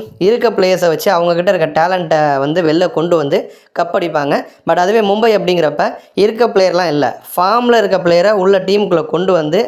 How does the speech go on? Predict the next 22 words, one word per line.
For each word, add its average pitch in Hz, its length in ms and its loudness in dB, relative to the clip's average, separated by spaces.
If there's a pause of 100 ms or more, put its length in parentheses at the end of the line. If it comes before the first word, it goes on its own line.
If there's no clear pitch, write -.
(200)
அந்த 202 300 0
ஸ்ட்ராட்டஜியை 208 500 0
யூஸ் 175 220 -4
பண்ணி 175 180 0 (140)
கப் 165 200 -2
அடிப்பாங்க. 147 360 -2 (200)
இது 170 180 2
வந்து 185 220 0 (480)
பாண்டியாவே 202 500 2
சொன்னது. 170 320 0 (180)
பாண்டியா 190 360 0
வந்து 180 240 0
குஜராத் 185 340 2
அணியில 160 300 2
இருந்தப்ப 160 320 0 (400)
சி 220 140 0
எஸ் 226 120 -2
கேவுக்கும் 202 340 2
மும்பைக்கும் 185 380 0
என்ன 190 240 2
வித்தியாசம் 180 380 0
அப்படிங்கிறத 156 400 0